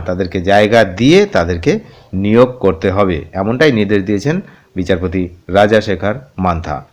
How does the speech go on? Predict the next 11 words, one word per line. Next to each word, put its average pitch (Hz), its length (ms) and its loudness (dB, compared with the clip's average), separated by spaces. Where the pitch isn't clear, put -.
অনেক 113 200 0
ধন্যবাদ 127 340 2
শেষ 107 180 -2
পর্যন্ত 95 260 -2
দেখার 101 280 2
জন্য। 123 220 -2
চ্যানেলে 92 380 -2
নতুন 87 260 -4
হলে 107 200 2
অবশ্যই 131 380 2
চ্যানেলটিকে 95 420 2